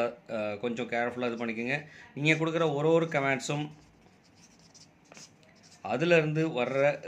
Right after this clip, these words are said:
ரிசல்ட் வந்து எடுத்தோம் அப்படின்னா, கண்டிப்பா சக்ஸஸ்ஃபுல் ஆகிட்டு இருக்கு. So அதனால வந்து பாத்தீங்க அப்படின்னா, மறக்காம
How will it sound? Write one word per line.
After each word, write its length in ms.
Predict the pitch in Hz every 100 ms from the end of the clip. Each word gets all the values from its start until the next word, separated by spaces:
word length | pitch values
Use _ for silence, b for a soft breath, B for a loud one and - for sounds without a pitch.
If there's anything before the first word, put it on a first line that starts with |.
| 113
ரிசல்ட் 520 | 113 113 147 143 139 135
வந்து 220 | 120 120 120
எடுத்தோம் 380 | 113 113 123 110
அப்படின்னா, 300 | 107 107 113
கண்டிப்பா 480 | 101 110 123 127 131
சக்ஸஸ்ஃபுல் 500 | 117 101 120 117 104
ஆகிட்டு 280 | 107 107 104
இருக்கு. 200 | 104 135
So 120 | 127
அதனால 280 | 110 113 120
வந்து 160 | 113 113
பாத்தீங்க 360 | 107 104 107
அப்படின்னா, 300 | 107 98 120 117
மறக்காம 540 | 104 120 135 123 120